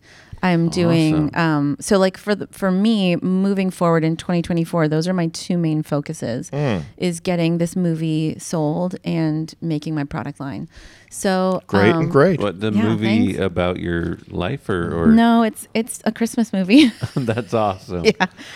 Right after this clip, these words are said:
Speaker 3: I
Speaker 1: It's
Speaker 3: know somebody
Speaker 1: totally
Speaker 3: that can do the windows.
Speaker 1: Okay. Oh, yeah, me. She po-, he pointed to me.
Speaker 3: I did point
Speaker 1: Um,
Speaker 3: to you 'cause you're very good at that stuff.
Speaker 1: thanks.
Speaker 3: And, uh,
Speaker 1: Thanks so
Speaker 3: I'm,
Speaker 1: much.
Speaker 3: I feel like that will be a good s-, time script. I feel like you can do that.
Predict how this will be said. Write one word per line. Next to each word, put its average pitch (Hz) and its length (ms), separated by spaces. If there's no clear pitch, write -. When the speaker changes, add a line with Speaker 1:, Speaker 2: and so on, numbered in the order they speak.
Speaker 3:
I 120 140
Speaker 1:
It's 135 40
Speaker 3:
know 135 160
somebody 135 380
Speaker 1:
totally 117 200
Speaker 3:
that - 60
can 107 160
do 117 140
the 110 120
windows. 92 840
Speaker 1:
Okay. 196 420
Oh, 196 220
yeah, 175 320
me. 170 280
She - 140
po-, - 180
he 180 100
pointed 190 340
to - 80
me. 185 280
Speaker 3:
I 117 120
did 131 180
point 202 260
Speaker 1:
Um, 180 60
Speaker 3:
to 101 60
you 90 140
'cause 104 180
you're 104 120
very 95 260
good 85 180
at 78 180
that 65 180
stuff. 82 220
Speaker 1:
thanks. 98 160
Speaker 3:
And, 180 340
uh, 120 260
Speaker 1:
Thanks 127 180
so 190 60
Speaker 3:
I'm, 185 80
Speaker 1:
much. - 360
Speaker 3:
I - 40
feel 165 220
like 107 200
that 95 140
will 90 120
be 95 160
a 95 40
good 107 280
s-, - 260
time 139 360
script. 220 460
I 113 60
feel 117 200
like 113 180
you 113 100
can 104 180
do 120 180
that. 127 340